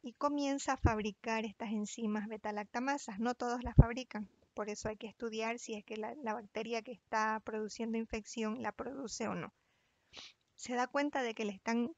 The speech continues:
poniendo una penicilina. Entonces dice, "Yo no me voy a dejar", y comienza a fabricar enzimas beta-lactamasas. Entonces, ¿qué ocurre cuando yo tomo mi segunda o mi tercera dosis de penicilina?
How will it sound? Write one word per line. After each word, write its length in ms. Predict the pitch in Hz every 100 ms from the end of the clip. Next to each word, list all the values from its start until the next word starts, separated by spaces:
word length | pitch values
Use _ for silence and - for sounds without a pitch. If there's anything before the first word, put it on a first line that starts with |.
| -
poniendo 500 | 220 277 247 240 233
una 160 | 220
penicilina. 760 | 240 - 226 208 226 220 214 226 - - -
Entonces 500 | 277 214 208 208 240
dice, 280 | 226 220 233
"Yo 180 | 202 202
no 120 | 202
me 140 | 226 233
voy 240 | 240 247
a 80 | 254
dejar", 320 | 262 226 220 - -
y 140 | 240
comienza 460 | 226 220 226 233 254
a 20 |
fabricar 520 | - 208 202 - 226
enzimas 480 | 214 208 220 156 - - -
beta-lactamasas. 880 | - - - - - 185 - - - - _ _ _ _ _
Entonces, 500 | 254 214 240 233 240
¿qué 120 | - 247
ocurre 380 | - 254 254
cuando 260 | 247 220 208
yo 200 | 214 220
tomo 300 | - 226 220
mi 140 | 208
segunda 560 | 208 240 247 247 240 226
o 20 |
mi 140 | 214 202
tercera 480 | 208 202 262 247
dosis 320 | 233 233 - 226
de 100 | 226
penicilina? 720 | 220 208 208 226 233 233 254